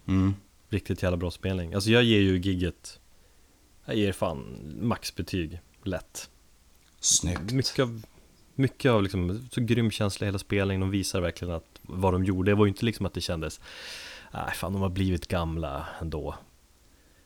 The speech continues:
Speaker 2: Det är lite hafsigt. Ungefär som man ser Metallica idag och jämför med, ja, hur det såg ut för, för tjugo år sedan.
Speaker 1: Jag undrar då,
Speaker 2: Trettio år sedan, så här.
Speaker 1: ja, nej, jag, jag, men jag undrar om inte det liksom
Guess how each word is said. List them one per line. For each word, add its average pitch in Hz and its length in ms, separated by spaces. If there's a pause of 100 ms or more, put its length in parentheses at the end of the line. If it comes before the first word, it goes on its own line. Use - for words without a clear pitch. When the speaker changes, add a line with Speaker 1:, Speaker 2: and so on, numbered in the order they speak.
(260)
Speaker 2:
Det 120 100
är 85 120 (100)
lite 85 180
hafsigt. - 520
Ungefär 92 240
som 87 200
man 87 100
ser 90 180
Metallica 85 480
idag 85 340
och 80 60
jämför 80 420
med, 78 300 (140)
ja, - 200 (180)
hur - 80
det - 60
såg 85 120
ut 78 140
för, - 220 (640)
för 95 100
tjugo 87 460 (120)
år 98 160
sedan. - 260 (140)
Speaker 1:
Jag 147 160
undrar 160 320
då, 214 80
Speaker 2:
Trettio - 220
år 78 80
sedan, 80 200
så - 80
här. 80 120
Speaker 1:
ja, 151 100
nej, 151 180
jag, 160 200
jag, 139 100
men 147 120
jag 156 80
undrar 147 160
om 220 100
inte 107 200
det 101 180
liksom 95 460